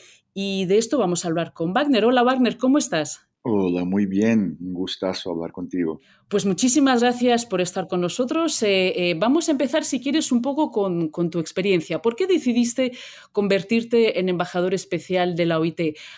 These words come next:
Speaker 1: Has dicho que una de tus motivaciones, eh, fue crecer en el interior de Brasil y ver cómo la pobreza llevaba a la gente a trabajar en condiciones de explotación y abuso. Cuéntanos.
Speaker 2: Sí, pues yo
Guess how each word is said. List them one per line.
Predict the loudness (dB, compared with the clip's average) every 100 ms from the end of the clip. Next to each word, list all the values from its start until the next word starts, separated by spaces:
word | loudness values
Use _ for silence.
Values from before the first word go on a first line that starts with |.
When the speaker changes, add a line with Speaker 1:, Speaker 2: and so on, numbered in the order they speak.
| -4
Speaker 1:
Has | 0
dicho | 0 0 -2 0
que | 2 2 0
una | 0 2
de | 0
tus | 0 -2
motivaciones, | -2 -2 -2 -2 0 2 2 0 -2
eh, | 0 0 -2
fue | -2 -2
crecer | 0 -2 -2 -2 -2 -2
en | -2
el | -2
interior | -2 -2 -2 -2 -2
de | -4
Brasil | -4 -4 0 0 0 -6 -20 -6
y | -2
ver | 0 0 -2
cómo | -2 0
la | 0
pobreza | -2 -2 -2 -2 -2
llevaba | 0 0 0 0 0
a | 0
la | -4
gente | -6 -6 -2 -2
a | -2
trabajar | -4 -6 -6 -4 -4 -6 _ _ -6
en | -4
condiciones | -2 -2 -4 -4 -2 -2 -4 -8
de | -10 -8
explotación | -8 -8 -10 -8 -10 -8 -4 0
y | -2
abuso. | -4 -10 -10 -8
Cuéntanos. | -4 -4 -2 -4 -8 -14 _ _ _ -20 -16 -6
Speaker 2:
Sí, | -2 0
pues | 0 -4 -4 -6 -8 -4
yo | 2 4 4 4 2 0 -4